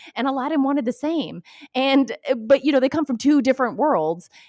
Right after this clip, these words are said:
and they finally, they meet up, and she's done with seeing all these, you know, terrible dudes that just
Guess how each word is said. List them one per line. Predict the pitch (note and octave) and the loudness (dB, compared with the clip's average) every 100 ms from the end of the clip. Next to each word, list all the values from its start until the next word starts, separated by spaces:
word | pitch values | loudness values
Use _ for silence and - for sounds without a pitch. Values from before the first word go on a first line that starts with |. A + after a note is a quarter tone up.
| _ | _
and | G#3 G3 F#3+ G3 F3 - | -10 -6 -6 -6 -10 -10
they | G#3 G#3 G#3 | -8 -6 -8
finally, | - A3 A#3 A#3 G#3+ - _ | -10 -8 -6 -4 -6 -10 _
they | G3+ G#3 | -8 -6
meet | G#3 G#3 | -6 -6
up, | D#4 C4 | -8 -8
and | D#3+ F3 | -10 -10
she's | G#3 F#3 - - _ _ _ - F3 - F3 | -10 -12 -14 -20 _ _ _ -20 -20 -16 -6
done | A3 G3 C4 C#3+ E3+ - | -4 0 -2 -4 -8 -6
with | F3+ F3 | -6 -6
seeing | - G3 | -10 -8
all | F#3+ F3+ | -6 -6
these, | E3+ E3+ - - _ _ _ _ _ _ | -8 -10 -14 -20 _ _ _ _ _ _
you | G3+ D#3+ | -12 -12
know, | D#3 | -12
terrible | - F3 F3 E3 | -12 -10 -8 -8
dudes | D#3+ E3 F3+ E3+ | -6 -4 -4 -6
that | C#3+ - | -10 -12
just | D#3 | -18